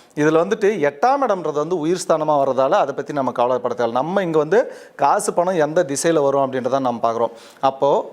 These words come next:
பதினோராம் இடம்ன்றது வந்து பொருள் ஸ்தானமா வந்து குரு பகவான் அந்த வீட்டுக்கு அதிபதியா வர்றதால பதினொன்றது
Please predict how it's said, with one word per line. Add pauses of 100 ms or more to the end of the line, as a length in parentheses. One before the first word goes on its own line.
பதினோராம்
இடம்ன்றது
வந்து
பொருள்
ஸ்தானமா
வந்து (240)
குரு
பகவான்
அந்த
வீட்டுக்கு
அதிபதியா
வர்றதால
பதினொன்றது